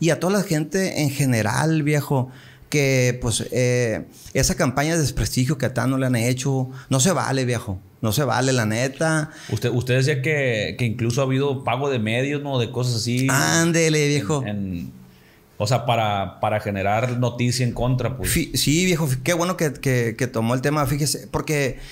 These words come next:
Speaker 1: estar atrás de una computadora, viejo, o de un, de un celular, viejo,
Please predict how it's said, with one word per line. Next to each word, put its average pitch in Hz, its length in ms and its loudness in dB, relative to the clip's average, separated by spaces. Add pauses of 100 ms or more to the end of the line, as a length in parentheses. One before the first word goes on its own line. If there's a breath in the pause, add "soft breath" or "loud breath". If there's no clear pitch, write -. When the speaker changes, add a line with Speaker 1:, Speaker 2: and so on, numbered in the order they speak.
(100)
Speaker 1:
estar 151 260 0
atrás 233 260 0
de 240 60 -2
una 247 160 -2
computadora, 139 720 -2
viejo, 123 380 -2 (520)
o 131 140 2
de 117 120 2
un, 127 260 0
de 127 100 2
un 117 120 0
celular, 127 560 0
viejo, 131 420 -2